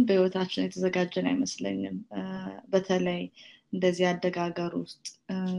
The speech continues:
ብዙ ሪሶርስ ያለበት ቦታ ላይ በምን-፣ የምንችለውን ነገር ሁላ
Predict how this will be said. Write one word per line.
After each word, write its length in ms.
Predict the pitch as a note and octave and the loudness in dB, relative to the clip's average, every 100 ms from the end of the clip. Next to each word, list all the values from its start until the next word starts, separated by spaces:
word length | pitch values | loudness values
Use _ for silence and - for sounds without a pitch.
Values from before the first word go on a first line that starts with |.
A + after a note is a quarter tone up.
| F3+ | -4
ብዙ 200 | F#3 F3+ | -4 0
ሪሶርስ 340 | F#3 F3 F3+ F3+ | 2 2 -4 -4
ያለበት 440 | F3+ - - F3 - | -2 -2 -2 -6 -6
ቦታ 240 | - - F#2+ | -6 -6 -6
ላይ 180 | - - - - - - _ _ G3 | -4 -6 -12 -20 -20 -20 _ _ 0
በምን-፣ 280 | F#3+ G3 | 2 2
የምንችለውን 580 | G3 G3+ G#3+ G#3+ A3+ G3+ | 0 2 2 4 6 6
ነገር 240 | F#3 F3+ F#3 | 4 0 0
ሁላ 180 | F3+ | -2